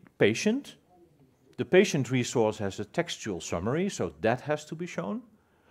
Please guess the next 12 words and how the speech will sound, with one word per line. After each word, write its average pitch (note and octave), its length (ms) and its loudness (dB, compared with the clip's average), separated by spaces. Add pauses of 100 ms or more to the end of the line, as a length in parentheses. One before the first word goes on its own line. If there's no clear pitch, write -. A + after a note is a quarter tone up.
(560)
We D#3+ 220 6
need E3+ 240 6
to C3+ 160 2
show B2+ 440 8
the G#2+ 120 2
composition F3+ 1040 -2 (140)
dot E3 340 -4
text. - 500 -6 (180)
That's - 260 -4
the G2 140 -8
textual A#2+ 540 -4
summary F2 600 -4